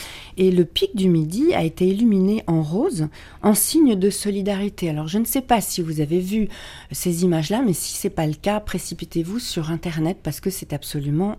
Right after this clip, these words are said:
magnifique et magique. Et la chaîne rose est un site qui recueille les témoignages à ce propos. On connaît aussi les blouses roses qui s'occupent des malades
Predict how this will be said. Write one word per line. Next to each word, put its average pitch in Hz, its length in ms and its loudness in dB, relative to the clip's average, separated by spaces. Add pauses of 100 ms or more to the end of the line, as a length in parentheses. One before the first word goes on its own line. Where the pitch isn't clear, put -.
magnifique 196 840 2
et 214 80 6
magique. 156 500 0 (680)
Et 190 80 2
la 196 140 4
chaîne 247 320 4
rose 196 480 0
est - 180 -2
un 160 100 2
site - 380 -6
qui 185 320 0
recueille 160 400 0
les 220 100 2
témoignages 156 640 0
à 147 60 -8
ce - 140 -8
propos. - 480 -4 (360)
On 147 80 2
connaît 135 320 2
aussi 135 260 -2
les 147 140 0
blouses 135 360 -2
roses 147 440 4 (320)
qui - 80 -10
s'occupent - 420 -6
des 156 120 4
malades 143 480 0